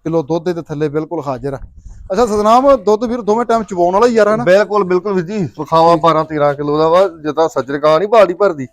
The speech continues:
Speaker 1: ਹਾਂ।
Speaker 2: ਏਦਾਂ ਦੁੱਧ ਦੀ ਕਰਮ ਵਾਲੀ ਬਾਲਦੀ ਭਰ ਕੇ ਦਿੰਦੀ ਆ।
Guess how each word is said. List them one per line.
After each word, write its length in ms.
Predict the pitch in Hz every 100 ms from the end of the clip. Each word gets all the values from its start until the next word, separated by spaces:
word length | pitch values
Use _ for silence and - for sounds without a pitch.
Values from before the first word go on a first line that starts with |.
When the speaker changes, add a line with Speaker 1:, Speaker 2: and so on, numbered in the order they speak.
| -
Speaker 1:
ਹਾਂ। 160 | 170 170 -
Speaker 2:
ਏਦਾਂ 260 | 139 135 147
ਦੁੱਧ 160 | 139 147
ਦੀ 80 |
ਕਰਮ 180 | 160 139
ਵਾਲੀ 160 | 135 135
ਬਾਲਦੀ 260 | 135 127
ਭਰ 180 | 123 139
ਕੇ 80 | 123
ਦਿੰਦੀ 260 | 110 117
ਆ। 40 | 139